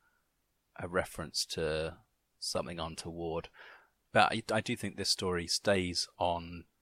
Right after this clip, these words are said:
track. You know, it very much does stick with the characters. It keeps the same tone all the time, uh, which is qu-,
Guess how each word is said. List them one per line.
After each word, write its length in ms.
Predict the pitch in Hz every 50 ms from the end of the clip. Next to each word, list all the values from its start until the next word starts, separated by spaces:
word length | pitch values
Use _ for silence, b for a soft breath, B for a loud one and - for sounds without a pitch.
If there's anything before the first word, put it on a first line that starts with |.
| _ _ _ -
track. 520 | - - 98 82 78 - - _ - -
You 80 | - 101
know, 80 | 92 90
it 80 | 101
very 220 | 107 120 113 113 104
much 260 | 104 98 - - -
does 180 | - 104 101 -
stick 400 | - - - - - - - -
with 140 | 92 82 -
the 80 | -
characters. 840 | - - 98 87 78 69 - - - 87 80 80 80 82 80 - -
It 120 | - - -
keeps 300 | - 117 104 - - -
the 80 | 92
same 320 | - - - 101 98 92 90
tone 680 | - - - 87 82 82 82 85 85 85 85 92 - _ -
all 160 | 104 90 87
the 100 | 87 85
time, 640 | - - 98 85 85 85 85 85 85 82 82 85 - b b b
uh, 140 | 107 107 - -
which 280 | 113 110 143 160 -
is 100 | 113 98
qu-, 220 | - - - -